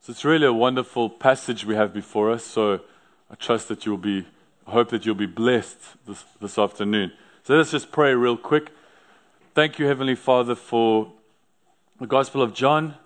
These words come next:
Thank you for this wonderful gospel that you've given to us. It's been such a blessing to, to study this, this gospel. I pray, Lord, that as we look at John chapter nine, that you'll, you'll really bless us.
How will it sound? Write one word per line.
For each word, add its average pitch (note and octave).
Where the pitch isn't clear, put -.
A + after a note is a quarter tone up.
Thank B2+
you B2+
for B2
this A#2+
wonderful A#2+
gospel A2+
that G#2+
you've G#2+
given B2+
to C3
us. -
It's -
been A#2
such A#2+
a A2
blessing A#2+
to, A2
to G#2
study B2
this, A2
this G#2
gospel. B2
I A2
pray, D#3+
Lord, C#3
that A#2+
as A#2+
we B2+
look A#2+
at A#2
John B2
chapter A#2
nine, B2
that A2
you'll, A2+
you'll A2+
really A#2+
bless A#2
us. B2+